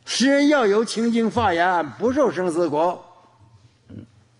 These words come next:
那翻过来说，再翻过一道说，你就明白了。对，呃，此人未能有，未能有什么？未能有法空的空性。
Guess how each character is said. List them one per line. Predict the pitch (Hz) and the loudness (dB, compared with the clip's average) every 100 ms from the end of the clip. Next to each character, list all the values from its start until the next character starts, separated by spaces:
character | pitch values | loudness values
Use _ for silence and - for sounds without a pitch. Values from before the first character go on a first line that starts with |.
| _ _ _ _ _ | _ _ _ _ _
那 | - 120 | -8 -6
翻 | - 208 208 | -2 0 0
过 | 190 | 0
来 | 143 156 | 0 0
说， | - 151 135 113 | -2 -4 -4 -2
再 | 233 | -2
翻 | 185 180 175 | 0 -2 -2
过 | 165 | 0
一 | 147 | -2
道 | 135 151 | -2 -2
说， | 123 135 117 - _ _ _ | -4 -6 -8 -12 _ _ _
你 | 120 | -2
就 | 147 | 0
明 | 139 151 | 2 0
白 | 175 165 | 0 0
了。 | 160 - - _ _ _ - | -2 -8 -20 _ _ _ -18
对， | 107 - _ _ _ _ _ _ _ _ _ _ | -16 -18 _ _ _ _ _ _ _ _ _ _
呃， | 143 143 | -4 -2
此 | - 247 | 0 0
人 | 254 277 | 2 2
未 | 294 262 | 2 2
能 | 285 269 | 2 2
有， | 170 185 - - - _ _ | 0 -2 -6 -18 -20 _ _
未 | 196 | -2
能 | 226 240 | 0 2
有 | 175 | 0
什 | 151 151 170 | -2 -2 -2
么？ | 175 131 - - - - | -2 -4 -10 -20 -18 -4
未 | 208 | 0
能 | 208 220 | 2 2
有 | 160 | 0
法 | 147 - 123 | 0 -2 -4
空 | 127 160 175 | -4 -4 -2
的 | |
空 | 160 - 185 | -2 -2 -2
性。 | 156 185 | -2 -4